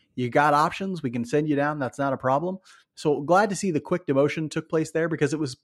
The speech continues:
plain to see. I mean, yes, sometimes you need to let guys get a large enough sample size, but sometimes you just see it and it's like, "Oh no, very obviously you're not throwing as hard. Very obviously your mechanics aren't working. You're,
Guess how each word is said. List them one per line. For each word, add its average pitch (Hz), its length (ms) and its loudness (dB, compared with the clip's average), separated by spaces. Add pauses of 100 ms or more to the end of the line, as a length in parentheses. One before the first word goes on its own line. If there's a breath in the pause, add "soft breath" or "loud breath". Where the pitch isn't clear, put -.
(120)
plain 180 380 -2
to 123 120 -8
see. 113 400 -6 (300 loud breath)
I 143 60 -2
mean, 147 160 0
yes, 175 340 2
sometimes 180 380 0
you 170 60 -2
need 156 100 0
to 147 80 4
let 156 160 0
guys 131 220 0
get 147 180 2
a 143 40 -2
large 131 280 4
enough 127 180 -4
sample 147 300 -4
size, 110 340 -4 (260 loud breath)
but 151 120 -4
sometimes 165 340 0
you 147 80 -2
just 139 220 -2 (280)
see 160 300 2
it 120 100 0
and 120 120 -4
it's 117 100 -6
like, 120 160 -2
"Oh 131 100 2
no, 120 140 0
very 151 280 6
obviously 127 680 2 (300)
you're 135 140 2
not 156 200 2
throwing 156 300 4
as 143 120 -4
hard. 139 280 2
Very 147 220 4
obviously 143 320 0
your 127 60 0
mechanics 135 420 -2
aren't 123 140 0
working. 123 400 -4 (260 loud breath)
You're, 127 240 2